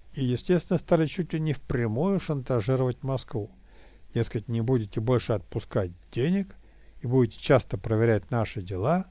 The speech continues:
можем вывести наши народы из С С С Р. Поэтому им платили.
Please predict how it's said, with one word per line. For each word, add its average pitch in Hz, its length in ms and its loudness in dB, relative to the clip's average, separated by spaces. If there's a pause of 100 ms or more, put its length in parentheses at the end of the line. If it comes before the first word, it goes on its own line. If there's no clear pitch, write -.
(500)
можем 123 540 2
вывести 143 540 2
наши 160 580 4
народы 117 680 0
из 160 260 2
С 107 200 0
С 147 240 -2
С - 120 -6
Р. 139 200 0 (1400)
Поэтому 170 640 -2
им 113 280 -2
платили. 104 680 -2